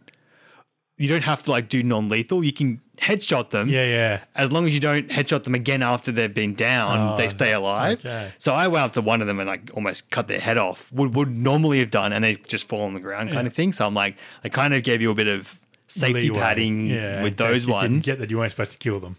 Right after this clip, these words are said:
Speaker 1: Yeah, which is kinda hard to do unless you go f-, mod yourself up for
Speaker 2: I've
Speaker 1: it.
Speaker 2: modded myself up to be non-lethal, yeah.
Speaker 1: Oh, yeah. Have you killed anyone yet? You've always killed a few people. No, haven't killed anyone
Speaker 2: No,
Speaker 1: yet.
Speaker 2: all my weapons are non-lethal.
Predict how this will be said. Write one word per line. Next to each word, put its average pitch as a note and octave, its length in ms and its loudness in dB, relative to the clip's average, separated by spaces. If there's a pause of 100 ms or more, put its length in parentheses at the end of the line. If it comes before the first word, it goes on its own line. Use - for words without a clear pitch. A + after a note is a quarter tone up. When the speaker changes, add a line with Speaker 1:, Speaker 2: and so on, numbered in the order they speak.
Speaker 1:
Yeah, A#2 500 4 (160)
which A3 140 2
is G#3 140 -2 (320)
kinda G#3 240 0
hard B2+ 220 2
to G#2+ 80 -14
do A2+ 160 2
unless G#2 240 0
you A2 80 -4
go A2 120 2
f-, - 180 -8 (180)
mod G#2+ 360 2
yourself F#2+ 360 -2
up A2+ 180 -2
for G#2 240 -4
Speaker 2:
I've A2+ 160 0
Speaker 1:
it. A2+ 60 -2
Speaker 2:
modded G2+ 260 0
myself F#2+ 340 -8
up A2+ 160 -10
to A2 80 -12
be G2 120 -4
non-lethal, F#2 680 -8
yeah. G#2 300 -6
Speaker 1:
Oh, C3 80 -2
yeah. C#3 200 0
Have B2+ 100 -2
you C#3 60 0
killed C#3 200 -2
anyone D#3+ 260 0
yet? G#3+ 260 -2
You've C3+ 260 0
always G#2 160 -2
killed G2 160 -6
a G2+ 40 -14
few G#2 200 -4
people. A#2+ 400 -4
No, D3 220 0
haven't D#3 200 -2
killed C#3+ 180 -2
anyone D3 260 2
Speaker 2:
No, A2 80 0
Speaker 1:
yet. B2 80 0
Speaker 2:
all C3 120 0
my C3 100 0
weapons A#2+ 300 -4
are A2+ 60 -4
non-lethal. G#2+ 560 -6